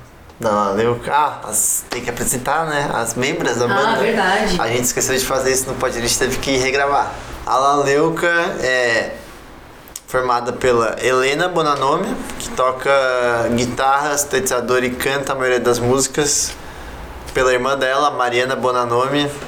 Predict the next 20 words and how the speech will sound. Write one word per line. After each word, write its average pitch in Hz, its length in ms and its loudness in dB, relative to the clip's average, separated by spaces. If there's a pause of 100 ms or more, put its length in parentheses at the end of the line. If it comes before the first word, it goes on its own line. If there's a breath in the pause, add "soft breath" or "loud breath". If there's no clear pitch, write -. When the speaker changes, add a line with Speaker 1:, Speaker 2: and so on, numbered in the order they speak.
(180)
Speaker 1:
que 127 100 -4
toca 123 300 -2
guitarra 123 640 0 (420)
e, 120 960 2 (600)
e 123 100 0
canta 135 520 -2
também. 139 420 0 (1080)
Pela 135 320 4
Dora 139 320 2
Hoff, 139 460 0
que - 140 -4
toca 135 260 -2
baixo. 131 720 0
E 139 100 0
pela 135 720 2
Carol 131 320 2
Verutsky, 139 540 0
que - 80 -4
toca 131 300 0
bateria. 120 600 2